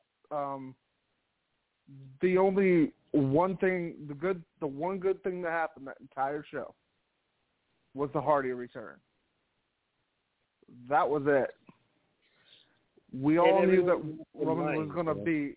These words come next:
Speaker 1: the Undertaker that night.
Speaker 2: See, the thing is, I, ooh, I remember that show too. I remember the show we did out in the, um, rental van, and I just remember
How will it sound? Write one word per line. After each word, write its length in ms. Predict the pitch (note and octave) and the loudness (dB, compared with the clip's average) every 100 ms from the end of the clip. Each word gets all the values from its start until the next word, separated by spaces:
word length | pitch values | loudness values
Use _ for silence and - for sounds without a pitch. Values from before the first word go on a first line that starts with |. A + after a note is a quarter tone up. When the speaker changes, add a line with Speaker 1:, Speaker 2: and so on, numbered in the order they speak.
| - D3 | -14 -6
Speaker 1:
the 120 | D3 | -4
Undertaker 440 | C#3 C3 C3+ A#2+ A#2+ | -4 -4 -6 -6 -10
that 160 | A#2 | -10
night. 180 | A#2+ - _ _ _ _ _ _ _ _ _ _ _ _ _ _ _ - - - - | -12 -18 _ _ _ _ _ _ _ _ _ _ _ _ _ _ _ -20 -20 -20 -14
Speaker 2:
See, 300 | G3+ G3 F#3+ - | -6 -4 -4 -6
the 60 | F3+ | -4
thing 240 | - A3 | -2 -2
is, 140 | G#3 F#3 _ | -4 -6 _
I, 400 | F3 F#3+ G3 G3+ - _ | -6 -2 -2 -4 -6 _
ooh, 300 | D3 E3+ F#3+ | 2 4 6
I 120 | F3 F#3+ | 6 4
remember 440 | F#3+ E3+ F#3 F3 | 4 0 0 -2
that 200 | D3 C#3 - | -2 -4 -2
show 220 | E3 E3+ D#3 | 0 0 -2
too. 160 | E3+ E3 - - - - - | -4 -4 -4 -10 -20 -20 -4
I 140 | E3 | 0
remember 380 | F3 F3 F3 E3 | 2 0 -2 -4
the 80 | D3+ - | -4 -2
show 160 | D#3+ | 0
we 120 | D#3+ D3+ | 0 -2
did 280 | D#3+ E3 A#3 E3 | 0 0 -2 -4
out 200 | D#3 D#3 | -4 -4
in 80 | |
the, 380 | D3+ D3 C#3 C3+ D3 | -6 -2 -2 -4 -4
um, 420 | C#3 B2+ A#2+ A#2+ C3 _ _ _ _ _ _ _ | -4 -4 -6 -12 -20 _ _ _ _ _ _ _
rental 440 | A2+ D3+ E3+ D3 B2+ | -2 0 0 -2 2
van, 480 | B2 B2 B2+ B2 - - | 2 4 2 0 -6 -10
and 120 | A#2 | -8
I 40 | |
just 320 | C3 C#3+ F3 D#3+ | -4 -2 -2 0
remember 440 | C#3+ D#3 D#3+ | 0 2 2